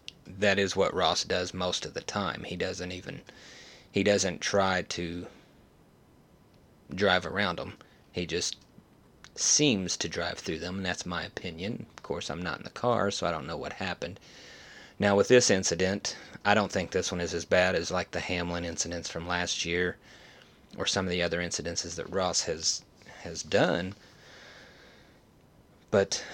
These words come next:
I don't believe the Earnhardt comparisons are, are correct yet. Because, yes, Earnhardt would move somebody if he had to, if you're talking, if you're in the last five laps of the race, and he ain't got time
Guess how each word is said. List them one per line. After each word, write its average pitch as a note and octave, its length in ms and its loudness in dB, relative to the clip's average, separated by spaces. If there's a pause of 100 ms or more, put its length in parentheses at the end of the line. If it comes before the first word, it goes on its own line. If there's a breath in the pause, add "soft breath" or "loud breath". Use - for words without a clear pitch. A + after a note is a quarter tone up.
(120)
I G2+ 120 2
don't A2 340 2
believe G2 520 0 (800 loud breath)
the - 140 -6
Earnhardt F#2+ 480 -2
comparisons F2 760 -2
are, C2+ 380 -2 (1800 loud breath)
are E2+ 160 -4
correct F#2 680 -2 (460 loud breath)
yet. A#2+ 400 0 (1000 loud breath)
Because, F#2 280 -2
yes, B2+ 200 8
Earnhardt G#2+ 380 4
would F2 120 -2
move G2 260 0
somebody F#2 420 2
if F2+ 80 0
he F2 120 -2
had F#2 260 2
to, F#2+ 100 -2
if F2+ 160 -2
you're F2+ 120 -2
talking, F2+ 440 0
if - 200 -8
you're G2 80 0
in F#2+ 60 -2
the F2 60 -2
last F2 300 -2
five E2+ 320 0
laps E2 300 0
of E2+ 40 -6
the E2 80 0
race, F2 300 0
and F2 80 -6
he A2 140 2
ain't F#2 160 0
got F#2 180 2
time F2 480 -4